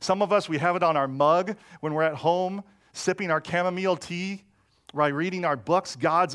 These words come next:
abundant blessings, wrapped up in a, a blanket next to a fire that has another verse on it. But this isn't the entire verse.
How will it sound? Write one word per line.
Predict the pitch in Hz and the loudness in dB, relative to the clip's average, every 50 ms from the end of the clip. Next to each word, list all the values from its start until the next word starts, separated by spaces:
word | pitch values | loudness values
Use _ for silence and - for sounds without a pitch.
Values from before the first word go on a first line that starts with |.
| - - | -6 -6
abundant | - 143 127 160 165 180 190 175 151 | -4 -2 0 0 0 0 0 -2 0
blessings, | 127 147 160 170 160 - 208 196 202 208 208 175 - - - - - | 0 2 2 2 0 -2 -6 -6 -6 -8 -8 -10 -12 -14 -16 -10 -4
wrapped | 151 160 165 170 - | 0 0 0 0 2
up | - 185 180 - | 2 2 2 2
in | 180 | 0
a, | 156 143 127 - - - | 0 0 -2 -2 -4 -2
a | 151 143 | -2 -2
blanket | 113 135 143 156 185 196 - 190 185 | -2 0 -2 -2 -2 -2 -4 -4 -4
next | 165 170 170 - - | -4 -4 -6 -6 -4
to | 196 180 | -2 -2
a | 151 | -2
fire | - - 160 156 165 170 185 190 196 185 - - - | 0 2 2 4 4 4 4 2 0 -2 -4 -6 -4
that | 131 | -2
has | 123 131 - - | 0 0 0 0
another | 160 143 156 170 185 202 202 190 - - - | 0 0 0 2 2 0 -2 -4 -8 -10 -6
verse | 139 185 202 294 - | -2 -2 -2 0 0
on | 214 214 220 226 | 0 0 2 2
it. | 254 262 - - _ _ _ _ _ _ _ _ _ _ _ _ _ _ _ _ _ _ _ _ _ _ _ _ _ _ _ _ _ _ _ _ _ _ _ | 0 0 -2 -6 _ _ _ _ _ _ _ _ _ _ _ _ _ _ _ _ _ _ _ _ _ _ _ _ _ _ _ _ _ _ _ _ _ _ _
But | - 143 | -6 -4
this | 202 233 - | -4 -4 -4
isn't | - 240 214 202 170 | -4 -6 -6 -6 -6
the | 180 175 | -6 -8
entire | 170 156 - - - 190 190 175 156 | -8 -8 -6 -4 -2 -2 0 0 -2
verse. | 131 123 165 139 - - - - - - - | -2 -2 -4 -4 -6 -6 -8 -8 -8 -10 -14